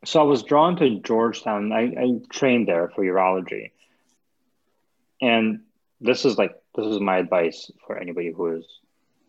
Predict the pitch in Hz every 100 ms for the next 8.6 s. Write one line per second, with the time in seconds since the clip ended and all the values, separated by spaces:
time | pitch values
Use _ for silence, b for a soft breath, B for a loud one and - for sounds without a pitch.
0 | - 90 87 87 85 85 82 82 90 _
1 | _ _ _ _ _ _ _ - 92 85
2 | 95 90 87 92 85 85 90 - 92 -
3 | 113 104 - 104 98 98 98 98 - 98
4 | - 95 95 - 90 90 - - - 53
5 | 71 69 - - 120 127 - _ - 104
6 | - 104 - - 107 90 92 - - -
7 | 67 67 69 - - _ b b b b
8 | - 98 110 104 -